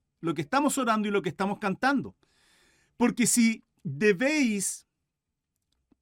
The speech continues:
perdón, porque si ben-, bendices solo con el espíritu, el que ocupa lugar de simple oyente, nótese esto, simple oyente,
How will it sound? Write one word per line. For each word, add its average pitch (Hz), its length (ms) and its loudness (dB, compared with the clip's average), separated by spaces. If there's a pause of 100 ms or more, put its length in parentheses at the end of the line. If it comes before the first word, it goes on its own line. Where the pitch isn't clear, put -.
(1160)
perdón, 131 280 -4 (240)
porque 196 260 2
si 226 380 0
ben-, 196 440 2 (200)
bendices 185 880 0 (120)
solo 349 680 0
con 247 220 -4
el 233 140 -2
espíritu, 202 840 -2 (760)
el 220 340 -2
que 226 140 -2
ocupa 277 540 4
lugar 220 500 0
de 160 220 4
simple 311 600 0
oyente, 208 680 0 (920)
nótese 226 380 -2
esto, - 320 0
simple 302 540 0
oyente, 190 580 0